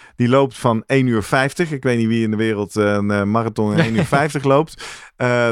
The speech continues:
Speaker 1: tot aan de bovenkant van grafiek drie uur. Nou, wie weet, moet ik
Speaker 2: Ja.
Speaker 1: daar ooit eens voor gaan. En dan, dan zien we hier eigenlijk wat je noemt de klassieke belcurve ook weer, hè?
Speaker 2: Ja.
Speaker 1: Dus, eh, eigenlijk
Speaker 2: Ja.
Speaker 1: rondom die tien, twaalf graden zit die blauwe streep. Oftewel, de optimale temperatuur om een marathon te lopen.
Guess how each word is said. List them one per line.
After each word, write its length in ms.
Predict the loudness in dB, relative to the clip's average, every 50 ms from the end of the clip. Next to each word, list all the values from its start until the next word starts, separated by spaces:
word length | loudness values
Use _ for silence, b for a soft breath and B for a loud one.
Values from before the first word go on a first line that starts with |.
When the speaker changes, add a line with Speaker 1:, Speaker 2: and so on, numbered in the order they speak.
| -2 0
Speaker 1:
tot 280 | 0 0 0 0 -2
aan 260 | -4 -2 -2 0 0 0
de 60 | 2
bovenkant 420 | 2 2 2 2 0 -2 -2 0
van 120 | 0 -2 -2
grafiek 300 | 0 0 -2 -2 -2 0
drie 240 | 0 2 2 2
uur. 360 | 2 2 4 4 2 2 -2 -8 _ _ _ _ _ _ _ _ -8
Nou, 140 | -6 -4 0
wie 120 | 2 2
weet, 260 | 2 2 0 -2 -6 -12
moet 120 | -12 -6
ik 60 | -2
Speaker 2:
Ja. 60 | 0 0
Speaker 1:
daar 100 | 0 2
ooit 180 | 0 0 -2
eens 100 | -4 -6
voor 140 | -4 -2 -2
gaan. 280 | 0 2 0 0 0 -2 B B B B B B B B B
En 140 | 0 0 2
dan, 280 | 2 0 0 -2 0
dan 200 | 0 2 2 0
zien 180 | 0 0 0 0
we 60 | 2
hier 140 | 2 2 2
eigenlijk 360 | 2 2 0 0 -2 -2 0
wat 180 | 0 0 0 2
je 80 | 2
noemt 180 | 2 2 2 0
de 80 | 0 -2
klassieke 720 | -2 -2 -2 -2 -4 -4 0 0 2 2 2 2 0 -2
belcurve 720 | 0 0 2 2 2 0 -2 -2 0 2 2 2 2 0 0
ook 180 | 0 0 -2 -2
weer, 200 | -2 -2 -2 0
hè? 60 | 0
Speaker 2:
Ja. 100 | 0 0
Speaker 1:
Dus, 240 | 0 -2 -4 -2 0
eh, 260 | 0 0 2 0 0
eigenlijk 320 | 0 0 0 0 -2 -2
Speaker 2:
Ja. 60 | 0 0
Speaker 1:
rondom 380 | 2 2 2 2 0 0 2
die 140 | 0 0 0
tien, 400 | 0 0 2 2 2 0 -2 -4
twaalf 340 | -4 -2 0 0 0 -2 -6
graden 480 | -6 -4 -2 -2 0 0 0 -2 -2 -4 B B B B B B
zit 240 | B -6 -6 -4 -4
die 120 | -4 -2
blauwe 300 | 0 2 2 2 2 -2
streep. 400 | -2 0 0 2 0 0 -2 -6 -6
Oftewel, 560 | -6 -6 -4 -2 0 2 2 2 0 -2 -6 -10
de 380 | -14 -10 -6 0 2 2 2
optimale 640 | 2 0 -6 -4 -2 -2 0 0 0 0 0 0 0
temperatuur 640 | 0 -2 -2 0 -2 -2 0 2 2 2 2 0 -2
om 140 | -2 -2 -2
een 80 | 0 0
marathon 360 | 0 0 0 0 -2 -4 -4
te 60 | -2 0
lopen. 400 | 2 2 2 2 2 0 0 0